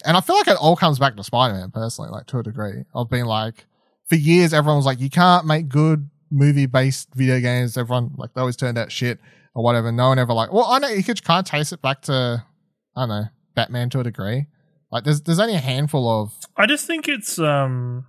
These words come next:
Speaker 2: I think it's just showing the viability of not doing these franchises in the old manner they used to, where they used to go to some random lower tier studio, be like,
Speaker 1: You have
Speaker 2: "Hey,
Speaker 1: nine months.
Speaker 2: th-,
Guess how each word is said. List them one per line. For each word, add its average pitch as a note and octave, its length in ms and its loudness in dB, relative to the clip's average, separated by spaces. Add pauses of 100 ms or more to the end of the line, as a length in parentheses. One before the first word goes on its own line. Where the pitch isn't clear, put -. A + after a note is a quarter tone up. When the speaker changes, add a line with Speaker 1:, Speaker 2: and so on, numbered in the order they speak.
(640)
Speaker 2:
I D#3+ 80 4
think B3 160 2
it's D4+ 220 -6
just - 420 -6
showing G#3+ 340 0
the G#3 60 0
viability C#3 880 2
of B2 540 0 (680)
not E3 520 0
doing F#3+ 360 0
these F3 240 -2
franchises D3+ 1080 -2 (100)
in C#3+ 240 -8
the C#3+ 120 -4
old D3 200 -2
manner D3+ 220 0
they D3 140 -2
used C#3+ 260 -6
to, D3 100 -2
where C#3 180 -2
they C#3 120 -2
used C#3 220 -4
to D3 80 -8
go C3+ 120 -4
to B2+ 100 -8
some G3+ 400 0 (400)
random F#3 580 2
lower E3 340 4
tier F3+ 260 -2
studio, C3+ 720 -4
be C3 240 -6
like, B2+ 180 -6
Speaker 1:
You - 120 -18
have E3 200 4
Speaker 2:
"Hey, G#3+ 140 2
Speaker 1:
nine F#3 200 2
months. A#2 340 -4
Speaker 2:
th-, D#3+ 100 -8